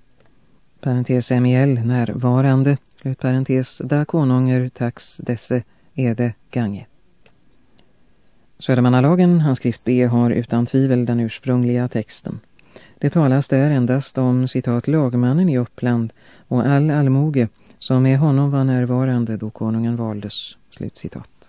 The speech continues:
Därmed kan knappast avses annat än Upplandsallmogen, icke de tolvmannanämnder som enligt paragraf två skulle åtfölja de övriga lagmännen till Mora ting. Det vore i annat fall oförklarligt att Upplands lagman ensam nämnes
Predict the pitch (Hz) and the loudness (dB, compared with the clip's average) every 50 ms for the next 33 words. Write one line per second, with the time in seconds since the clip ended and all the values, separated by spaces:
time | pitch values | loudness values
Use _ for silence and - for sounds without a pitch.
0 | - _ _ _ _ _ _ _ _ _ _ _ _ _ _ _ _ _ _ _ | -20 _ _ _ _ _ _ _ _ _ _ _ _ _ _ _ _ _ _ _
1 | _ _ - - - _ _ - 151 151 151 151 147 175 - 156 139 131 127 123 | _ _ -20 -20 -20 _ _ 0 2 4 4 4 4 4 2 2 2 2 0 0
2 | 123 117 110 - 113 107 - 139 123 113 - 123 120 - 143 127 120 123 127 - | 0 -2 -2 -2 -4 -4 -4 -4 -4 -2 -4 -4 -4 -2 -2 -2 -2 -2 -2 -4
3 | 131 127 123 117 - 120 117 120 117 - 120 120 120 123 127 127 139 151 147 139 | -4 -4 -4 -4 -4 -4 -4 -4 -4 -4 -2 -2 0 0 0 0 0 -2 -2 -2
4 | 127 - 131 131 131 131 131 - 139 120 117 120 120 120 120 120 123 131 131 135 | -2 -4 -4 -2 -2 -4 -4 -4 -4 -2 -2 0 0 0 0 0 0 0 0 0
5 | 135 135 120 - - - - - - - _ _ - 135 131 123 120 123 120 - | 0 -2 -2 -4 -6 -16 -20 -20 -20 -20 _ _ -6 -2 0 0 0 0 -2 -2
6 | 120 120 117 117 120 120 117 - - - 139 135 131 131 - - 127 113 110 110 | -2 -2 -2 -2 -2 -4 -4 -8 -8 -6 -4 -4 -4 -4 -6 -6 -6 -4 -4 -4
7 | 120 120 113 - - 135 131 131 131 131 127 131 135 139 123 117 123 127 147 151 | -4 -6 -6 -4 -4 -2 0 0 0 0 -2 -2 -2 -2 -2 -2 -2 -2 -2 -2
8 | 151 151 135 120 123 127 127 127 131 131 135 135 - 131 127 131 - - 120 110 | -2 -2 -4 -2 -2 0 0 0 0 -2 -2 -4 -4 -4 -4 -4 -4 -4 -4 -4
9 | 104 110 110 113 - - 110 90 - 117 - - _ _ _ _ _ _ _ _ | -4 -4 -6 -6 -6 -8 -8 -8 -8 -14 -18 -20 _ _ _ _ _ _ _ _
10 | _ _ _ _ _ _ _ _ _ - 139 139 135 131 131 139 143 127 123 135 | _ _ _ _ _ _ _ _ _ -4 -2 0 2 2 2 2 2 2 0 0
11 | - - 127 123 131 131 104 - 120 107 - 127 127 135 143 151 160 - _ _ | 0 -2 -2 -2 -2 -2 -4 -6 -8 -6 -2 -2 0 0 0 -2 -2 -4 _ _
12 | - 107 104 - 117 - - 120 123 127 131 - - 139 123 117 120 131 131 135 | -8 -6 -6 -6 -8 -8 -4 -4 -2 -2 -2 -2 -4 -4 -2 0 0 0 0 0
13 | 139 - 139 123 113 - - 147 143 143 143 135 120 113 120 151 185 - - - | -2 -2 -4 -4 -4 -6 -6 -6 -4 -4 -4 -4 -4 -2 -2 -4 -4 -6 -8 -16